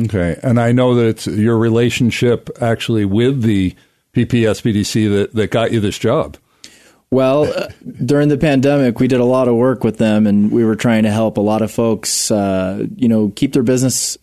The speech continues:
Speaker 2: open. I, I think our focus transitioned away from, you know, how many businesses can we help get started, but how many people can we help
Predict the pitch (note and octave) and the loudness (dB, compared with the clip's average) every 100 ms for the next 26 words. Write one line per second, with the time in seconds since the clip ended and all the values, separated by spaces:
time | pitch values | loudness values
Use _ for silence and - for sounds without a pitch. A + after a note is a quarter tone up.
0 | - A#2 D3 E2+ E2+ G2+ - A#2 - - | -2 -2 0 -2 -4 -6 -4 -4 -6 -6
1 | A2 G#2+ C3 B2 A#2 A2 G#2+ - B2 A#2 | -4 -2 0 2 2 2 0 0 0 -2
2 | - B2+ A2+ A2+ G#2+ A2+ A2 G#2+ G#2 A2 | -2 0 0 0 0 0 2 0 0 0
3 | G#2 G2 - - - _ - A2 G#2+ G2+ | 0 -2 -6 -20 -20 _ -4 0 2 0
4 | A2+ B2+ A#2 A2 A#2 A2+ A2 G2+ G#2+ G#2 | 0 0 2 0 0 0 -2 0 0 0
5 | G#2+ - F2 - A2+ A2+ G2+ F2+ F#2+ - | 0 -2 -4 -2 0 0 0 -2 -6 -14
6 | _ - - - A2+ A#2+ A2 G#2+ G#2+ - | _ -10 -10 -8 -4 0 2 0 0 -4
7 | G#2 B2 A#2+ A2+ B2 A2 - G#2+ G2+ G#2+ | -4 0 0 2 -2 -2 -2 -2 0 0
8 | G2+ F#2+ G2+ F2+ | 0 0 -2 -4